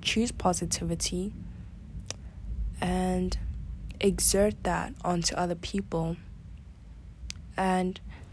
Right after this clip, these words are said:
just make the best possible outcomes instead of making,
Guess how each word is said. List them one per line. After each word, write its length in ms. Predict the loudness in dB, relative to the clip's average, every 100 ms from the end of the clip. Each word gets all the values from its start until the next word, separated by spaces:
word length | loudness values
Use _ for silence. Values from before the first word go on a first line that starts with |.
| -14 2
just 320 | 2 4 8
make 340 | 8 8 2 2
the 100 | 2
best 600 | 4 6 6 6 0 -2
possible 540 | 0 0 0 0 0 2
outcomes 800 | 2 2 0 -6 -6 -6 -8 -14 -16 -20 -20 -8 2
instead 520 | 4 4 6 6 6
of 160 | 4 2
making, 560 | 2 2 0 -2 -2